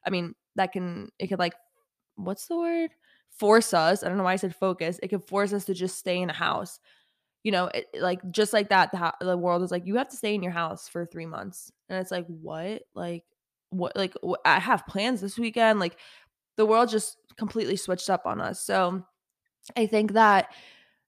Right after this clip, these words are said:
that's kind of what I think of when I think of uncertainty, is that this world is not promised another day. So I think that we really kind of just have to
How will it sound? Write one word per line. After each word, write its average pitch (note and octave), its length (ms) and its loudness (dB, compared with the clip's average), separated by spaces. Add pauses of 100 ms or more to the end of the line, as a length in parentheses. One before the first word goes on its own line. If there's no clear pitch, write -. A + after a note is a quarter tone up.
(100)
that's G#3+ 360 6
kind A3 240 4
of G3+ 220 6
what F#3+ 340 0
I F3 200 2
think G#3 260 -2
of G#3+ 100 2
when G3 120 0
I F#3 80 0
think F#3+ 200 -2
of F3+ 120 0
uncertainty, G3 720 -2
is A3 100 2
that F#3 200 2
this F#3 160 -2
world F#3 300 2
is F3 100 -2
not F#3 200 0
promised F3 460 -2
another F3 320 0
day. F3 440 0 (340)
So A3 200 2
I G3+ 160 4
think G3 240 -4
that F#3 420 4
we G3 140 0
really F#3 380 2
kind F#3 340 -4
of F3+ 80 -2
just F#3+ 240 -6
have F3+ 320 -4
to F3+ 480 -2